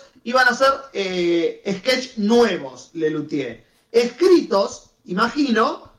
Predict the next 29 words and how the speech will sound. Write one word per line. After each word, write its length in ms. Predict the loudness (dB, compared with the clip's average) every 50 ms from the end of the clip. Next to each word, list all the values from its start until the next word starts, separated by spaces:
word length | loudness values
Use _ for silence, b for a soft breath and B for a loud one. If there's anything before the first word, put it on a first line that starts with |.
| _ _ _ _ _ _
por 240 | -2 0 0 2 2
los 160 | 0 -2 -2
miembros 400 | -2 -4 -4 -2 -2 -2 -2 -4
nuevos 680 | -4 -2 2 2 2 2 0 -4 -8 -10 -12 -16 -20 -20
de 400 | -18 -6 -2 0 0 0 0 0
Lelutier. 680 | 0 0 0 0 0 2 0 0 0 0 -6 -12 -20 _ _ _ _ _ _ _ _ _ _
Lo 200 | -2 0 0 2
cual 180 | 4 2 2 2
a 60 | 2
mí 140 | 0 0 -4
me 80 | -4 -4
asusta 400 | -6 -6 -6 -8 -6 -2 -2 0
un 80 | 0
montón 480 | 0 0 -2 -2 0 0 0 0 0 -2
como 220 | -4 -4 -4 -4
fanático 440 | -2 -2 0 0 0 -2 -2 -2 2
del 120 | 2 4
grupo, 360 | 4 6 4 4 4 2 -4 -4
porque 200 | -4 -6 -6 -4
es 40 |
como, 480 | -4 -4 -2 -2 -2 -4 -4 -6 -10 _ _ _ _ _ _ -8
los 160 | -6 -6 -6 -4
sketches 320 | -6 -2 -2 -2 0 2
eran 220 | 0 0 2 0
buenos 240 | 2 2 2 2 0
porque 180 | 0 -2 -2 -2
los 160 | -4 -4 -6
escribían 460 | -12 -14 -8 -6 -2 -2 -2 -2 0
ellos. 560 | 0 0 0 0 -2 -4 -4 -6 -10 -14 _